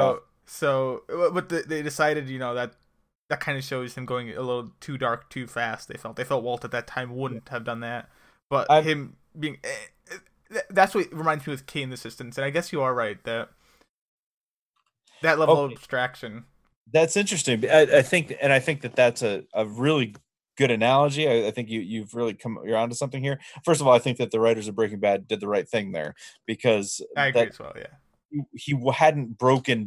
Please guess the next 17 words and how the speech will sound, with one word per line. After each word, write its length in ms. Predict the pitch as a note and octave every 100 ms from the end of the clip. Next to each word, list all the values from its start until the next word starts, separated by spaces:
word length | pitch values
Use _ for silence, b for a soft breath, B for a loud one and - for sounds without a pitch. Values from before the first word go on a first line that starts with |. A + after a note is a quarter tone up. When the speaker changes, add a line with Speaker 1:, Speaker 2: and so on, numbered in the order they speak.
| G2
Speaker 1:
bad 360 | G#2+ G#2 G2 F#2+
yet. 260 | F2+ C2 G1+ B B
Speaker 2:
Mm-hmm. 100 | C3 C#3
Speaker 1:
That 180 | - C3+
was, 240 | B2 - G2 A#2+
like, 240 | A#2 - - _ -
a 80 | A2+
step 420 | - - B2+ -
in 100 | A2
that 200 | A2 G#2
direction, 560 | A2 G#2 G#2+ - A#2+ A2+
and 180 | G#2 G#2
I 80 |
think 280 | G2+ A2+ G2+
that, 120 | G#2 - _ _ _ _ _ A#2
you 100 | A#2
know, 160 | E2+